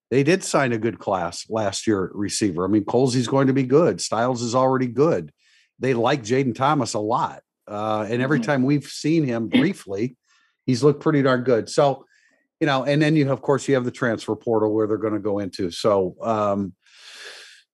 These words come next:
Speaker 1: I understand the disappointment. I think it's a really good class. The linebackers are really good. The offensive linemen are really good.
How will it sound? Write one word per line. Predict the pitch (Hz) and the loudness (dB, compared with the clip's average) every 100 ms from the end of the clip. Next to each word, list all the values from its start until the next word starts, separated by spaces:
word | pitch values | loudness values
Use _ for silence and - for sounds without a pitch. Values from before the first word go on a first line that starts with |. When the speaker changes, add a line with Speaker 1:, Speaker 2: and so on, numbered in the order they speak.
| _ - | _ -2
Speaker 1:
I | 170 | 2
understand | 185 151 180 165 | 4 4 6 6
the | 147 | 6
disappointment. | 156 143 - 170 160 160 - - | 4 2 0 4 6 4 2 -4
I | 123 | 0
think | 147 135 | 2 0
it's | 131 | 0
a | 131 | 2
really | 147 143 | 4 4
good | 135 117 | 2 -2
class. | - 143 143 139 - | 0 2 2 0 -4
The | 117 | -6
linebackers | 120 135 127 135 131 131 127 | -2 -2 2 0 0 -2 -2
are | |
really | 123 127 127 | -2 0 -2
good. | 110 127 123 | 0 0 0
The | 113 | -2
offensive | 120 123 - 117 117 | -2 -2 -6 -8 -4
linemen | 117 123 120 | 0 2 2
are | 123 | 0
really | 120 123 117 | 0 0 0
good. | 113 123 123 113 | 2 2 4 0